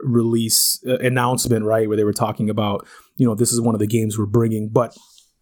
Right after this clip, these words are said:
Hitman three will be on P C, Xbox, all that stuff as well in twenty twenty-one. But they got a good lineup of specific games that are only gonna be on there,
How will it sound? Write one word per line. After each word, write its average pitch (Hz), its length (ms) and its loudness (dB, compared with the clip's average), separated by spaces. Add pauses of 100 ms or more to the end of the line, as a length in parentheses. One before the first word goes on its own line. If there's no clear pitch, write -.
Hitman 143 380 0
three 120 220 2
will 113 200 0
be 120 220 2
on 104 400 -2
P 120 160 0
C, 107 260 -2
Xbox, 104 460 -4
all 101 80 -4
that 98 160 -4
stuff 107 160 -4
as 113 100 -6
well 107 200 0
in 113 200 -2
twenty 107 240 0
twenty-one. 104 520 -4 (640)
But 117 240 0
they 135 100 2
got 202 140 4
a 202 40 0
good 202 160 2
lineup 180 420 0
of 123 320 0 (500)
specific 147 600 2
games 135 320 0
that 127 100 2
are 123 120 0
only 147 260 2
gonna 156 180 2
be 151 180 2
on 135 180 2
there, 156 380 2